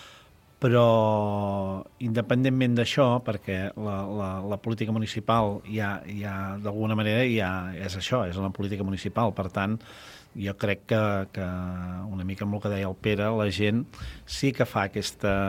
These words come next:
aquesta diferenciació de, de lo que es veu així a,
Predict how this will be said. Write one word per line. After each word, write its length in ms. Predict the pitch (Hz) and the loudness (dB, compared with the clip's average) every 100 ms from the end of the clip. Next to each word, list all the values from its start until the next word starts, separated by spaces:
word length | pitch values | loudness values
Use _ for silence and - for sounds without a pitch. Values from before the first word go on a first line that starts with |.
| 98 104 | -2 -4
aquesta 560 | 104 104 - - 98 98 98 98 95 95 92 92 92 113 98 | -4 -4 -6 -4 -2 0 -2 -2 -4 -4 -4 -4 -6 -6 -4
diferenciació 960 | 107 - 104 98 - 95 - 123 120 101 110 160 147 | -4 -2 0 0 -2 -6 0 2 4 2 -2 -4 -6
de, 220 | 104 92 92 92 | -4 -4 -4 -6
de 160 | 92 | -6
lo 80 | 95 95 | -6 -6
que 80 | 92 | -6
es 80 | 98 | -2
veu 160 | 92 90 - - - - - 92 | -4 -4 -16 -20 -16 -16 -12 -12
així 240 | - 98 90 95 | -8 -6 -6 -6
a, 380 | 98 92 92 | -6 -6 -8